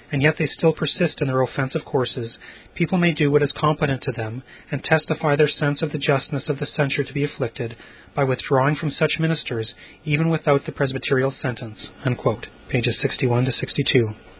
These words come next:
Presbyterian theology advocates the use of church courts to rectify problems with ministers involved in scandalous sin. A presbytery would deal with a particular minister to bring about his repentance or depose him, as the case may be.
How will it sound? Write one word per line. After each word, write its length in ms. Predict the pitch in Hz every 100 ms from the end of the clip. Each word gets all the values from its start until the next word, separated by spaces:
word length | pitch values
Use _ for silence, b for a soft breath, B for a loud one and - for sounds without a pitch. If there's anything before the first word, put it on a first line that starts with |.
| - - B B B B B B B B B _ _ _ - -
Presbyterian 560 | 165 175 - 185 180
theology 460 | - 160 160 143 127
advocates 540 | 131 156 - 139 -
the 100 | 139
use 200 | 135 151
of 80 | 135
church 240 | - 156 -
courts 280 | - 143 143
to 120 | - 131
rectify 400 | 135 - - 160
problems 460 | - 131 131 135
with 160 | 147 -
ministers 400 | 127 127 147 143
involved 360 | 139 123 123
in 80 | 135
scandalous 520 | - 131 120 123 120
sin. 360 | - 151 131 107 - _ B B B B -
A 20 |
presbytery 560 | - 135 131 147 160 151
would 160 | 147
deal 220 | 139 135
with 160 | 147 -
a 20 |
particular 460 | 151 143 151 160 156
minister 400 | 151 147 - 156
to 80 | 143
bring 200 | 139 143
about 220 | 139 131
his 160 | 139
repentance 480 | 147 - 135 - 139
or 100 | 143
depose 420 | 135 - 151 160 -
him, 180 | 117
as 140 | 120 123
the 80 | 127
case 280 | 131 120
may 140 | 135 120
be. 320 | 135 127